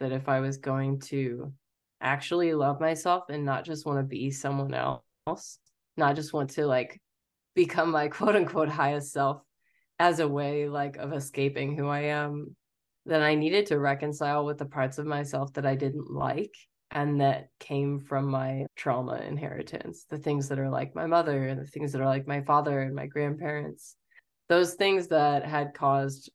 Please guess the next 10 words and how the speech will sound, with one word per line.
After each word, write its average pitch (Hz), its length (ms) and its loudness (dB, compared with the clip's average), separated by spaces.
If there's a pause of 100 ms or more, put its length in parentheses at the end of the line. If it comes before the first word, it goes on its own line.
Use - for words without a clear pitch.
(100)
the 156 140 -4
harm 139 520 2
that 143 140 -4
I 135 140 0
walk 135 360 -4
with. - 300 -6 (580)
And 151 580 0 (360)
looking 180 440 4
at 147 200 4
those 147 480 0